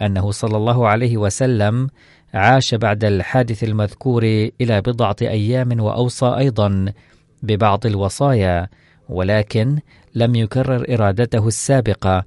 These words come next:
فيبدو من ذلك أن الأوامر التي أراد كتابتها كانت موجودة في القرآن الكريم، أي كان صلى الله عليه وسلم يريد أن يؤكد على التمسك بالقرآن الكريم،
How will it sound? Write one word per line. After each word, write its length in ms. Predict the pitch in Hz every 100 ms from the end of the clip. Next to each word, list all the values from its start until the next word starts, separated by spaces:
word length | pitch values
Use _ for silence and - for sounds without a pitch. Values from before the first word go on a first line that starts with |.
| - _ _ _ _ _ -
فيبدو 520 | - 107 127 135 139
من 160 | 120
ذلك 360 | 107 117 107 104
أن 360 | 110 117 113 107 104 104 -
الأوامر 500 | 110 107 117 135 127
التي 340 | 117 120 - 113
أراد 280 | 107 120
كتابتها 760 | 117 113 107 98 120 - 117 110
كانت 420 | 104 123 117 -
موجودة 640 | 107 104 131 127 120 113
في 80 | 101
القرآن 480 | 107 - 110 107 104
الكريم، 800 | 98 - 139 127 92 90 90 87 - _ _ _ _ _ _ _ -
أي 140 | 107
كان 260 | 95 104 104
صلى 260 | 101 107 107
الله 280 | 127 127
عليه 320 | 117 120 127 117
وسلم 680 | 104 - 117 101 104 131 -
يريد 420 | 120 107 123 127
أن 200 | 127 110
يؤكد 460 | 113 - 123 - 113
على 220 | 104 113
التمسك 640 | 107 110 104 123 - 120 113
بالقرآن 560 | 107 - 113 110 104
الكريم، 800 | 98 90 127 127 95 92 87 87